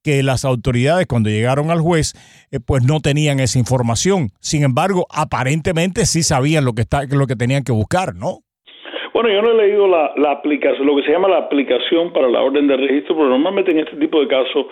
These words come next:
Speaker 2: eh, tuvieran que haber tenido algún tipo de información de que se le había pagado algún dinero en efectivo al senador, o
Speaker 1: Y
Speaker 2: que
Speaker 1: que
Speaker 2: las
Speaker 1: po-, y que
Speaker 2: barras de oro
Speaker 1: potencialmente podía estar en la casa de él, ¿no?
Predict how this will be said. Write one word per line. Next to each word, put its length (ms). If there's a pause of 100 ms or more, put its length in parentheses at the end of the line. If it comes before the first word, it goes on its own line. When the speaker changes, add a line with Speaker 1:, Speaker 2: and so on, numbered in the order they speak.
(560)
Speaker 2:
eh, 320
tuvieran 380
que 80
haber 180
tenido 320
algún 300
tipo 240
de 80
información 580
de 80
que 160
se 60
le 80
había 240 (280)
pagado 720
algún 280
dinero 260
en 140
efectivo 800
al 360
senador, 540 (480)
o 100
Speaker 1:
Y 60
Speaker 2:
que 100
Speaker 1:
que 40
Speaker 2:
las 80
Speaker 1:
po-, 80
y 0
que 60
Speaker 2:
barras 120
de 60
oro 120
Speaker 1:
potencialmente 760
podía 240
estar 240
en 100
la 80
casa 320
de 100
él, 140
¿no? 220